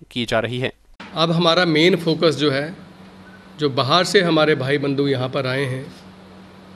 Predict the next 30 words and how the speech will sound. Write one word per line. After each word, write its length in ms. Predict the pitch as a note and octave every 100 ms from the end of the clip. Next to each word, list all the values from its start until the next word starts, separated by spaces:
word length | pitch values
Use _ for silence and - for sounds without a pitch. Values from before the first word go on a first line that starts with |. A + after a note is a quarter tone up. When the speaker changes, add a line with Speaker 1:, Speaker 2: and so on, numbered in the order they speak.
| - - - - - -
Speaker 2:
उन 160 | G3
लोगों 380 | G#3 F3 E3+ F3+
को 440 | E3 F3 F3+ F#3 F3 E3
होम 200 | D3+ D#3
क्वारंटीन 560 | D#3+ D3+ C#3+ D3+ E3 E3
करना 400 | C3 C3+ D#3+ G#3 - - - - - - - -
और 180 | D3 C#3 -
होम 300 | C#3+ E3 G3
क्वारंटीन 600 | G3+ F3 D#3 D#3+ E3+ D#3+ D#3+
के 140 | D#3+
नियमों 300 | D3 C3+ C#3
का 180 | C3+ D3+
पालन 360 | D3+ C3 C3+
करवाना। 420 | B2+ C3 A#2+ A#2 - - - - - - - - - - - - - - - - - - - - - -
यदि 240 | C#3 D#3+
हम 440 | D#3 F3+ G3 G3+ - - - - - - -
होम 260 | E3+ G#3 G#3
क्वारंटीन 500 | F#3+ F#3 E3 F#3 F#3
में 240 | F3+ F3
जो 80 | D#3+
लोग 260 | D#3+ D#3
हैं, 500 | G#2+ C3+ D3+ C3+ C#3 - - - -
उनके 240 | D#3 D3+ D#3+
ऊपर 200 | D#3+ D#3
अच्छे 240 | C#3 -
से 120 | D3
निगरानी 440 | C#3+ C3 C3 C#3 E3
रख 200 | D#3 D#3+
रहे 160 | C#3+
हैं 340 | C#3+ C3+ C#3